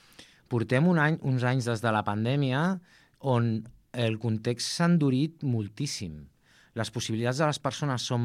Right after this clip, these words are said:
menors, les possibilitats de les entitats són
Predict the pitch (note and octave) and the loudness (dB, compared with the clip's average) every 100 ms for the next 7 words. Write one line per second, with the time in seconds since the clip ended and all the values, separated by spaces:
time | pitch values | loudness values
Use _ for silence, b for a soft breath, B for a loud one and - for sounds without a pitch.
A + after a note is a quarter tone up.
0 | A2+ G#2 A#2+ F3 - - - _ B B | 0 0 0 0 -2 -8 -18 _ B B
1 | B B B2+ B2 - A#2+ A#2 A2+ B2+ D3+ | B B 0 0 -2 -4 -2 -2 -2 0
2 | D#3 C3+ C3 A#2 A2+ A2 - - - - | 0 0 -2 -2 -4 -6 -6 -12 -10 -4
3 | B2+ | -2